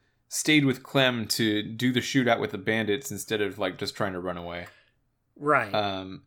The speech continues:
Speaker 1: and I bet, you know, neither of these two characters are gonna die from the shootout, so.
Speaker 2: Doesn't really matter.
Speaker 1: Yeah, like,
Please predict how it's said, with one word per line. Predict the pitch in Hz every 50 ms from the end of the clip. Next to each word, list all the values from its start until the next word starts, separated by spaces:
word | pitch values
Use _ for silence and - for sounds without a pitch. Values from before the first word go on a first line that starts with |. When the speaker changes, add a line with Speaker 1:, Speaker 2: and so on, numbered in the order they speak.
| _ _ -
Speaker 1:
and | 123 120
I | 120 135 165
bet, | 156 170 170 - -
you | - 147
know, | 139 143 139 139 139 143 139 -
neither | - 135 127 139 143 143
of | 139 139
these | 139 139 139
two | - 143
characters | 139 156 147 143 - 139 131
are | 139
gonna | 147 143 139
die | 143 156 160 165
from | 147 - 107 95
the | 92
shootout, | - - - 90 85 85 80 80 - -
so. | - - 101 98 95 92 92 - _ _ _ _ _ _ _ _ _ _ _ _ _ _ _ _ _ _ _ - - _ _ _ _ _ _ _ _ _ _ _ _ _ _ _ _ _ _ _ _
Speaker 2:
Doesn't | - 175 160 160 139
really | 135 127 127 127
matter. | 120 123 131 139 143 135 120 113 - _ _ _ - _ _ _ _ _ -
Speaker 1:
Yeah, | 147 151 175 175 143 110 -
like, | 120 147 143 139 139 - -